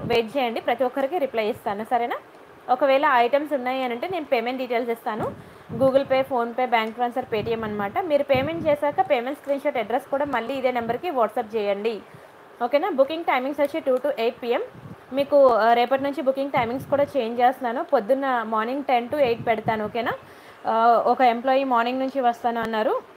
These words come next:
<clears throat> Once తను వచ్చిన తర్వాత మీకు బుకింగ్ టైమింగ్స్ చేంజ్ చేస్తాను.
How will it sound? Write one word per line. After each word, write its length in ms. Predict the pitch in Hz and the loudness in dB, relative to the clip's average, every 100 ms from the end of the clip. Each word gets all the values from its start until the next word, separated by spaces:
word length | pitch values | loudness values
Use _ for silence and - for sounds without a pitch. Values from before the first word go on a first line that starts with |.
| - - - | -20 -18 -6
<clears throat> 480 | - 311 269 208 240 | -4 -4 -6 -8 0
Once 280 | 240 254 269 | 2 2 -2
తను 260 | 269 233 | -4 -2
వచ్చిన 240 | 226 277 269 | -4 -4 -2
తర్వాత 300 | 220 220 349 | -2 -2 -4
మీకు 240 | 339 262 | -6 -4
బుకింగ్ 300 | 220 247 254 | -4 -4 -4
టైమింగ్స్ 360 | 233 240 262 240 | -4 -4 -6 -6
చేంజ్ 200 | 214 233 | -2 0
చేస్తాను. 380 | 254 240 240 | 0 -2 -4